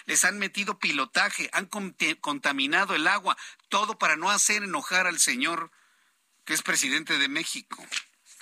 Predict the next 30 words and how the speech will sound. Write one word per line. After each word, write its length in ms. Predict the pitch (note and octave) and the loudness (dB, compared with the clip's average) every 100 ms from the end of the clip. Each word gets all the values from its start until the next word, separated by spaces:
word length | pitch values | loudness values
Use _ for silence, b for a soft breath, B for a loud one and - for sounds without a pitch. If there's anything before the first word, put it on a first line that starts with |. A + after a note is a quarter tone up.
| - - - - - - _ - B B B B B | -20 -20 -20 -20 -20 -20 _ -20 B B B B B
Bueno, 200 | C#3+ D#3+ | 0 2
pues 120 | E3+ | 2
la 60 | E3 | 2
información 500 | E3+ F#3+ F#3 B3 C#4+ | 2 2 4 2 2
sigue 220 | C4 C#4 | 2 2
surgiendo, 680 | - F#3 - G3+ G3+ G3+ G#3+ | 0 -2 -2 0 0 0 -2
sigue 300 | - A3 A3 | 0 0 2
saliendo, 640 | G3+ E3+ D#3+ F3 D#3+ D#3+ D#3 B B B | 2 2 2 -2 -2 -4 -4 B B B
y 120 | D#3 | 2
análisis 480 | F#3+ G#3+ A3 G#3 - | 4 4 2 -4 0
técnicos 400 | G3 G3+ G3 D#3 | 0 0 -2 0
del 120 | C#3+ | 0
tramo 380 | F3+ F#3+ F#3 - | 2 2 0 -2
cinco 400 | - F#3+ G3 F#3+ | 0 0 0 2
del 180 | D3+ C#3 | 2 2
Tren 240 | F3 F#3 | 2 0
Maya 320 | E3+ E3+ E3+ E3 | 2 0 2 0
revelados 1000 | D#3 D3 C3+ D3+ F3+ F#3+ E3+ D#3 - - B B | 2 2 2 2 2 2 -2 -10 -8 -10 B B
en 160 | - D#3+ | -2 0
los 100 | D3+ | 0
documentos 640 | D3+ D3+ D3 F#3+ F#3+ F3+ | -2 -4 -2 -2 2 2
hackeados 880 | - D3 - E3+ E3+ F3+ F3 D#3+ - B B | 4 0 0 2 4 4 0 -2 -4 B B
al 140 | C#3 D3 | -4 -2
ejército 440 | F3 F3+ F#3+ F3 | -2 -2 -2 -4
mexicano 480 | D3+ B2 A#2+ D#3+ E3+ | -4 -4 0 0 0
a 40 | |
través 260 | D3 C#3 D#3+ | -2 -2 0
del 140 | D3+ | -2
grupo 320 | B2+ D3+ D#3+ B2 | -2 -4 -4 0
Guacamaya, 800 | E3+ - D3+ C#3+ C3+ A#2 B2 | 0 0 0 0 -2 -2 -6